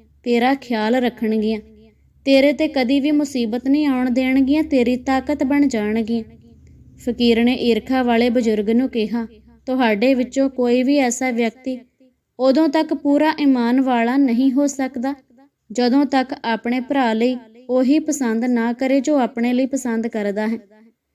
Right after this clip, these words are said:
ਫਿਰ ਫਕੀਰ ਨੇ ਹੋਰਾਂ ਲੋਕਾਂ ਨਾਲ ਕਿਹਾ ਕਿ ਮੁਹੱਬਤ ਕਰੋ, ਆਪਣੇ ਵਿੱਚ ਨਿਮਰਤਾ ਲਿਆਓ, ਉਹਨਾਂ ਦੀ ਮਦਦ ਕਰੋ, ਜਿਨ੍ਹਾਂ ਦੀ ਮਦਦ ਲਈ ਕੋਈ ਵੀ ਨਹੀਂ ਹੈ।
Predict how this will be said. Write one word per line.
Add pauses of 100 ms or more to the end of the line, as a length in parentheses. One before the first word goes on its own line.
(220)
ਫਿਰ
ਫਕੀਰ
ਨੇ
ਹੋਰਾਂ
ਲੋਕਾਂ
ਨਾਲ
ਕਿਹਾ
ਕਿ
ਮੁਹੱਬਤ
ਕਰੋ, (600)
ਆਪਣੇ
ਵਿੱਚ
ਨਿਮਰਤਾ
ਲਿਆਓ, (480)
ਉਹਨਾਂ
ਦੀ
ਮਦਦ
ਕਰੋ, (540)
ਜਿਨ੍ਹਾਂ
ਦੀ
ਮਦਦ
ਲਈ
ਕੋਈ
ਵੀ
ਨਹੀਂ
ਹੈ।